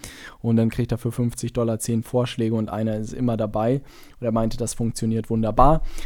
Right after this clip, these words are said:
Also wenn du noch ein Logo brauchst für dein Unternehmen, dann könnte das eine Taktik sein. Vielleicht kennst du auch einen Freund, der Grafiker ist oder so und dir da was Schickes basteln kann und fertig. Bilder,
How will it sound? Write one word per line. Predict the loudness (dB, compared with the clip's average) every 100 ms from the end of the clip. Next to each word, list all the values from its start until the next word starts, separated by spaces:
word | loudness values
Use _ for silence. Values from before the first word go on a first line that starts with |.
| 0
Also | 2
wenn | 6 8
du |
noch | 8 6
ein | 6
Logo | 6 4
brauchst | 2 0 0
für |
dein | 2 4
Unternehmen, | 4 2 2 2 2 0
dann | -2 -4 -4
könnte | -4 -2
das | -2 -4
eine | -4 -6 -6
Taktik | -10 -10 -10
sein. | -2 2 2 0 -8 -20 -8
Vielleicht | -2 -2 -2
kennst | -4 -4
du |
auch | -4
einen | -4
Freund, | -2 2 2 2
der | -2
Grafiker | -4 -6 -6 -6 -6
ist | -4 -2
oder | -2 -2
so | -2
und | -2 -2
dir |
da | -4 -4
was | -6 -8
Schickes | -8 -10 -10
basteln | -8 -8 -6 -8
kann | -6 -8 -6
und | -8 -8
fertig. | -4 -2 -2 -6 -10 -20 -20 _ _ -20 -16 -8 -6 -6 -4 6
Bilder, | 8 10 8 6